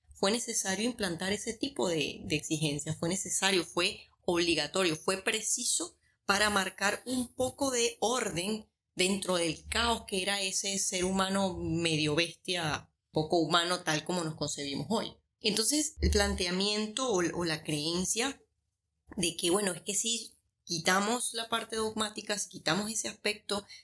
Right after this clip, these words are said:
entonces, bueno, el caos, porque miramos para atrás, pero que eso nos va a devolver a un estado animal, necesariamente, o sea, eso, eso es, eso es un tanto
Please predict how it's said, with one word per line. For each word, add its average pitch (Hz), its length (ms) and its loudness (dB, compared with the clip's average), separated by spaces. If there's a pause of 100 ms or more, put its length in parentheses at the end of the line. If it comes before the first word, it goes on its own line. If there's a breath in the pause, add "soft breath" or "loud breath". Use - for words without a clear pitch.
entonces, 175 600 0
bueno, 196 160 0
el 151 180 -4
caos, 180 420 -2
porque 160 380 -2
miramos 175 320 0
para 185 160 -2
atrás, 185 260 -6
pero 165 200 0
que 196 80 -4
eso 202 180 -2
nos 220 140 0
va 220 60 -4
a 226 40 -4
devolver 233 440 0
a 240 180 0
un 233 120 0
estado 233 300 -2
animal, 233 420 -2 (540)
necesariamente, 202 800 0
o - 20 -4
sea, 185 120 0
eso, 185 180 0
eso 185 180 0
es, - 200 0
eso 320 140 0
es 320 60 6
un 311 120 4
tanto 254 760 2